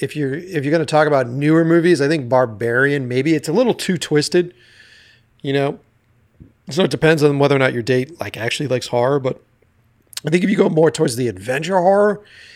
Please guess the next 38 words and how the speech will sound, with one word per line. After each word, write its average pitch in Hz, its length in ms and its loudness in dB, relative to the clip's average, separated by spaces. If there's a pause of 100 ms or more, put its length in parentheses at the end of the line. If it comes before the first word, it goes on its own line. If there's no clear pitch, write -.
(160)
it's - 100 -10
a 135 40 -2
good 175 200 4
way 156 220 4
for - 120 -10
people 143 280 -4
to 127 100 -4
dip 135 280 -2
their 143 120 0
toes 143 380 0
into 135 220 -6
horror 123 340 0
and 110 100 -6
enjoy 113 380 -4
it. 143 100 -2
And 117 80 -8
I 117 40 -6
think 139 220 -6
The 107 120 -8
Ring 117 240 -4
is 143 100 -2
a 139 40 -6
good 143 160 -2
way 143 160 2
to 131 80 -8
do 135 200 -2
that. 139 340 0 (1000)
I 123 60 -12
think 123 200 -6
The 117 100 -10
Shining 143 480 -4
is 131 100 -4
a 131 40 -4
great 143 240 -2
way 135 160 0
to 127 80 -2
do 127 200 -6
that. 127 400 -2